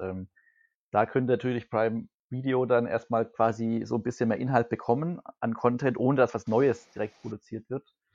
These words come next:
Ähm, was aber gleichzeitig vielleicht für, also dass Stargate gute Chancen hätte,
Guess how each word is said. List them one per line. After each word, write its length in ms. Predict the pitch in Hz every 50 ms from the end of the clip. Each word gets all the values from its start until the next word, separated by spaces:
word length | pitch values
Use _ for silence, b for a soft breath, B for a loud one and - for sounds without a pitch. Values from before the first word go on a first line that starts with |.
| b b b b b _ _ -
Ähm, 360 | 110 113 104 110 113 110 110 104
was 160 | 127 127 151
aber 140 | 139 139 117
gleichzeitig 440 | 127 123 139 139 - 143 123 123
vielleicht 360 | 120 127 123 120 120 120 - _ _ _
für, 540 | _ - - 151 165 175 180 - 143 - - -
also 140 | 127 123 120
dass 180 | 135 131 -
Stargate 360 | - 127 123 139 131 143 127 -
gute 240 | - 143 127 135
Chancen 420 | 120 - - 123 131 143 - 135 131
hätte, 340 | 139 135 - 127 123 117